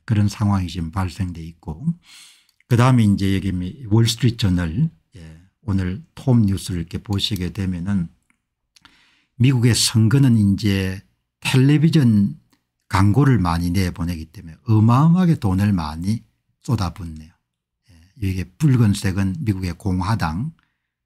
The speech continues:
그다음 여기에 푸른색은 미국의 민주당, 특히 이제 스윙 스테이트로 불리는, 격전지로 불리는 펜실베니아 주에서 해리스와 트럼프가 어마어마한,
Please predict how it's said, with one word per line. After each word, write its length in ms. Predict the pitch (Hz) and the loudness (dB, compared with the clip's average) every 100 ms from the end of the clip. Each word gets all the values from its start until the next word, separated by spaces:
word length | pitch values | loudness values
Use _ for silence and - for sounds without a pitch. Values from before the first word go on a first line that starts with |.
| _ | _
그다음 340 | - 87 85 90 | -12 -8 -6 -6
여기에 240 | 90 90 - | -6 -8 -12
푸른색은 800 | - 131 117 95 - 92 107 151 | -4 0 2 0 -2 0 0 2
미국의 340 | 113 92 90 85 | 0 0 -4 -2
민주당, 580 | 95 98 107 98 78 - _ _ _ _ _ _ | 0 0 0 -2 -6 -10 _ _ _ _ _ _
특히 300 | 131 - 117 104 | -4 2 4 4
이제 400 | 95 110 98 92 _ _ _ _ _ | 2 0 0 -6 _ _ _ _ _
스윙 440 | - - 131 135 143 | -2 0 4 4 4
스테이트로 600 | - - 139 131 - 101 | 2 2 2 2 -2 -2
불리는, 360 | 104 87 85 80 | -2 -4 -4 -6
격전지로 840 | - 131 - - 135 127 104 87 82 | -2 -2 0 2 4 4 0 -2 -8
불리는 500 | - 90 82 78 98 - _ _ _ _ | -8 -6 -6 -10 -14 -18 _ _ _ _
펜실베니아 1400 | - 113 113 127 120 123 117 104 - - 165 110 101 87 | 0 2 4 2 2 4 4 2 -4 -10 0 2 2 0
주에서 580 | - 95 82 80 - 120 - _ _ _ - | -6 -8 -8 -10 -8 -8 -10 _ _ _ -4
해리스와 560 | 101 110 - 113 98 - | 0 0 0 0 0 -4
트럼프가 800 | - 104 107 - 82 95 131 - _ _ _ | -4 0 0 -4 -8 -6 -6 -10 _ _ _
어마어마한, 840 | 104 101 107 113 117 120 107 82 | 2 4 4 4 4 4 2 -2